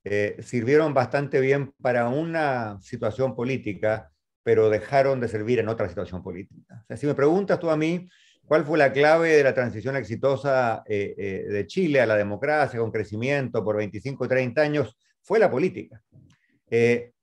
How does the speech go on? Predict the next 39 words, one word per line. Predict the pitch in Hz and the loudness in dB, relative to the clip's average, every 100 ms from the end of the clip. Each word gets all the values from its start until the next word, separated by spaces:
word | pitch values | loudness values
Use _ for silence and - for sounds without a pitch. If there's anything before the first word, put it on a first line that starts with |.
| _ | _
¿cuál | 185 190 196 | 4 6 6
ha | 135 | 4
sido | 175 170 | 0 2
la | 139 131 | 4 2
clave | 156 170 160 | 2 4 4
del | 147 131 | 2 0
deterioro | 127 127 123 151 165 156 | -2 -2 0 0 0 -2
de | |
las | 139 | -2
políticas | 120 123 127 131 113 | -4 -8 -6 -4 -4
públicas | - 143 147 143 135 135 117 | -4 -4 -4 -4 -4 -2 0
y | 110 | 0
de | |
la | 104 | -2
frustración | 104 95 92 110 127 | -4 -8 -8 -6 -8
ciudadana | 120 110 110 123 123 | -2 0 2 2 -2
en | |
los | 113 98 | -4 -6
últimos | 117 123 113 104 | -10 -8 -8 -6
diez | 113 123 | -6 -2
años? | 135 165 202 - - _ | -2 -2 -8 -10 -20 _
La | 101 95 90 | -6 -6 -4
política. | 92 120 117 101 - _ _ _ _ _ _ _ | -6 -6 -8 -16 -18 _ _ _ _ _ _ _
Te | 151 | 0
doy | 202 | 0
un | 202 | 0
ejemplo. | 143 110 87 92 95 - _ _ _ | 0 -2 -4 -8 -10 -14 _ _ _
Eh, | 117 117 117 113 113 _ _ _ _ _ _ _ _ _ _ | 2 6 4 2 -6 _ _ _ _ _ _ _ _ _ _
en | 123 107 | -8 -4
todos | 160 175 | 4 6
los | 175 | 6
gobiernos | 143 143 143 | 4 2 0
de | 127 | -2
los | 117 | -2
noventa, | 110 120 151 143 135 | -2 0 0 0 0
de | 120 | 0
los | 110 | 0
dos | 107 | -2
mil, | 104 139 151 147 123 | -4 -2 -2 -4 -8